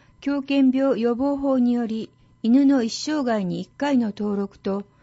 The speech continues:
毎年四月から六月の間に一回の狂犬病予防注射を受けることが必要です。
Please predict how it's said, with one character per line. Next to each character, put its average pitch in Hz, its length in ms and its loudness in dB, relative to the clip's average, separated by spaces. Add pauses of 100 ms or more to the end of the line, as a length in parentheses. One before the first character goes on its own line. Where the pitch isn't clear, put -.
(160)
毎 254 260 0
年 247 440 -4
四 - 160 -6
月 277 240 0
か 277 120 -2
ら 233 120 0
六 196 240 -4
月 269 260 -2
の 262 140 2
間 196 300 -2
に 185 260 -4 (240)
一 208 180 -6
回 277 300 0
の 170 200 -2
狂 269 280 -2
犬 262 260 2
病 262 240 4
予 214 120 2
防 262 180 2
注 277 220 -4
射 233 180 -2
を 185 40 -2
受 190 100 -10
け 240 80 2
る 226 80 0
こ 202 140 -4
と 175 120 -6
が 175 100 -4
必 - 280 -10
要 190 120 -2
で 185 140 -6
す。 - 260 -16